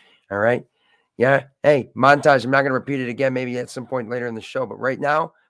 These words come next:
Bills Mafia, if you heard it, go sign up right now. Take a second away from the show because we've got more ahead. Don't worry. You're not gonna miss anything.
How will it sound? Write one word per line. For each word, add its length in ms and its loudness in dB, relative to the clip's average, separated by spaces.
Bills 180 -6
Mafia, 340 -2
if 60 -12
you 80 -6
heard 200 0
it, 120 -2
go 220 0
sign 340 -4
up 180 -6
right 260 -4
now. 340 -6
Take 120 -8
a 60 -8
second 280 -4
away 180 0
from 120 -10
the 80 -6
show 240 -2
because 280 -8
we've 120 -8
got 160 0
more 240 2
ahead. 320 -2
Don't 200 -2
worry. 380 -4
You're 80 -10
not 120 0
gonna 100 -2
miss 200 -6
anything. 460 -6